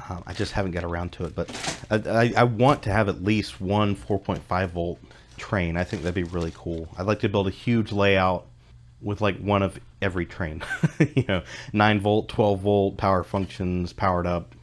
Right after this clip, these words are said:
uh, just, you know, kind of one of each. I think that'd be really cool. Okay, now we've got a... I didn't have this train base. I'm not even sure what era this is from, but, uh,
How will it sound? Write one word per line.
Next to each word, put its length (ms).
uh, 220
just, 340
you 100
know, 120
kind 180
of 100
one 120
of 120
each. 200
I 60
think 180
that'd 160
be 80
really 200
cool. 240
Okay, 160
now 120
we've 120
got 160
a... 260
I 120
didn't 180
have 240
this 220
train 420
base. 400
I'm 120
not 140
even 220
sure 520
what 300
era 320
this 260
is 100
from, 420
but, 160
uh, 100